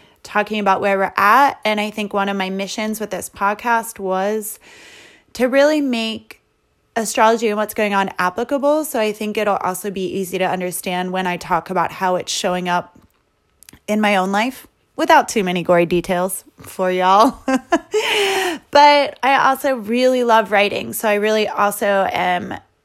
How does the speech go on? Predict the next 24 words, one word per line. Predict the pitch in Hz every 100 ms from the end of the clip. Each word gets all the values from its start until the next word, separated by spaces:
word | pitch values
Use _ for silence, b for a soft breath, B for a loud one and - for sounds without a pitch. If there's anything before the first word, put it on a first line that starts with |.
| _ _ _ _ _
putting | - 247 240
this | 220 208 -
into | 202 220 - 220 190
written | 175 196 202 196
words, | 180 165 185 233 -
so | 254
you | 208
can | 208 190
go |
on | 185 185
my | 180
website | 175 175 - 226 262
and | 220 170
read | 175 180
what | 214 202
I | 196
wrote. | 180 165 185 285
And | 302 233 220
I | - 247
wanna | 302 381
talk | 403 - - -
through | 302 311 285 254 -
that, | 262 302 - -
because | 247 226 226 208 202 196 190